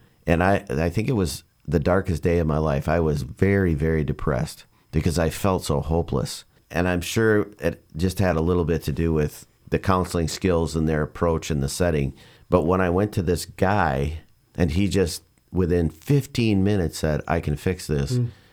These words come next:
Speaker 1: He gained my confidence, and the problem was solved.
Speaker 2: So as we end our conversation today, Pastor Walt, what would you say to somebody who's out there, a young man,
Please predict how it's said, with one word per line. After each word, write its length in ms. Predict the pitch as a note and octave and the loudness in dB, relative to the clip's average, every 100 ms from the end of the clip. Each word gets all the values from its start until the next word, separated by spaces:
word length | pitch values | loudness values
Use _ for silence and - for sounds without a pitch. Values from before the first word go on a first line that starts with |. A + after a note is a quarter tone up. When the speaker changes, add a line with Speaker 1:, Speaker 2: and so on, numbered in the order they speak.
| _ | _
Speaker 1:
He 140 | - F#2+ | -2 -2
gained 340 | D2 G2 G#2+ | 2 2 4
my 140 | G#2 E2 | 2 0
confidence, 800 | - F2+ F#2+ D#2+ C#2+ D2 - - - | -2 -2 -2 -2 -2 -4 -6 -14 -4
and 420 | D#2 D#2 D2 D2 - _ - | -2 0 0 -2 -8 _ -4
the 140 | F2 | -2
problem 480 | - F#2 F#2+ F#2 F2+ | 2 2 2 2 0
was 120 | E2+ | -2
solved. 460 | - F#2 D#2 B1+ - _ _ - | -2 -2 -2 -4 -10 _ _ -2
Speaker 2:
So 240 | F3 F3 | 2 4
as 520 | D#3+ - - D#3+ D3 | 2 -2 -2 0 2
we 180 | C#3+ D#3 | 4 4
end 180 | F3+ D3 | 4 2
our 140 | B2+ | 2
conversation 880 | B2 B2 B2 G#2+ G2 B2+ B2 B2+ A2+ | 0 0 0 0 -2 0 0 0 -2
today, 280 | - A2 G#2+ | -2 -2 -2
Pastor 400 | G2 A2 G2 A#2 | -2 -4 -2 -4
Walt, 400 | G#2 A2 G#2 F#2+ - - - | -2 0 -2 -4 -10 -20 -2
what 140 | - | 0
would 140 | D#4 C4 | 2 0
you 80 | G3+ | 0
say 240 | - C3+ | 0 2
to 80 | A2+ | 0
somebody 520 | - C3+ A#2+ A#2 G#2+ | 0 0 0 0 0
who's 240 | A2 G#2+ A2+ | 0 -2 -2
out 260 | G#2+ A2 | -2 -4
there, 440 | - A2+ G#2+ G#2 D#2+ | 0 2 2 2 0
a 240 | F2+ C#2 | -2 -4
young 480 | F#2+ - A2+ A2+ A2+ | -8 -2 0 2 2
man, 600 | G#2+ G#2+ A2 A2 A#2 | 0 0 0 0 0